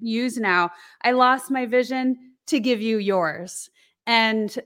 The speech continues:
you know, that's exactly what you've just been describing, is now you are sharing your stories. And it's within those stories that I think, w-, w-, you know, we really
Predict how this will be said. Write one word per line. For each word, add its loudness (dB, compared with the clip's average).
you -4
know, 0
that's 0
exactly 0
what -4
you've -6
just -8
been -4
describing, -4
is -8
now 2
you -6
are -2
sharing -4
your -4
stories. -8
And -8
it's -12
within -8
those -6
stories -6
that -4
I -10
think, -12
w-, -20
w-, -20
you -6
know, -2
we -4
really -4